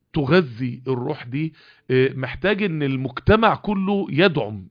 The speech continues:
ان احنا نطلع اجيال حقيقة، آه، عقليتها كلها مش بتسعى ورا الدال. انا داخل الطب لان عندي رسالة، لان انا الاقي نفسي هنا، لان انا عايز اخدم الامة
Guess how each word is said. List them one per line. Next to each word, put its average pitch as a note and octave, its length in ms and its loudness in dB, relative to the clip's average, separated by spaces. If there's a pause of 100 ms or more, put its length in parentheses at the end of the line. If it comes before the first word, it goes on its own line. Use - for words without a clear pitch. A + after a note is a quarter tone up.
ان A2+ 120 -8
احنا C3 360 -8
نطلع B2 540 -8
اجيال B2 280 -10
حقيقة، C#3+ 640 -10 (540)
آه، B2 500 2
عقليتها C3 720 0
كلها D#3 600 0
مش C3+ 280 -6
بتسعى C3 460 -6
ورا A#2 100 -6
الدال. B2+ 320 -4
انا B2+ 140 -4
داخل D#3 240 0
الطب D3 300 -2
لان C3 200 -6
عندي D3 280 -4
رسالة، A2 340 -8 (320)
لان B2 220 -4
انا C#3+ 140 -4
الاقي E3+ 280 2
نفسي C#3+ 300 -4
هنا، A2+ 220 -8 (240)
لان B2+ 220 -4
انا D#3 120 0
عايز D#3 240 -2
اخدم D#3 300 2
الامة C#3+ 480 4